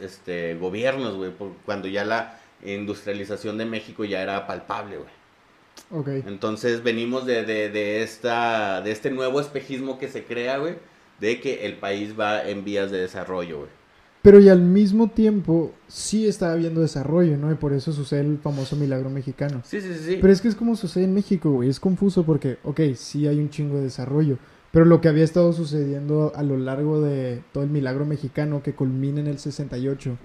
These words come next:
Speaker 2: y que no solo sucedió en el sesenta y ocho, eran las represiones de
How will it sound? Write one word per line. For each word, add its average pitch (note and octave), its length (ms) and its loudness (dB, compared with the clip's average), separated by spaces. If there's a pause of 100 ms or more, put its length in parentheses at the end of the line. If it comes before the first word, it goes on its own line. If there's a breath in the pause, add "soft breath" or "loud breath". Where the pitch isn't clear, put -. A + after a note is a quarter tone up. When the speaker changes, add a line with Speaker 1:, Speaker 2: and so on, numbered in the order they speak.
(360 loud breath)
Speaker 2:
y C#3 100 -8
que B2+ 120 -10
no B2 160 -10
solo F3 320 6
sucedió D3+ 240 2
en D#3 60 2
el C#3+ 60 -2
sesenta D3+ 280 0
y D3 100 2
ocho, D3+ 220 0
eran D3 240 0 (320 loud breath)
las D3+ 160 -2
represiones D3+ 1000 2 (500)
de D#3 640 6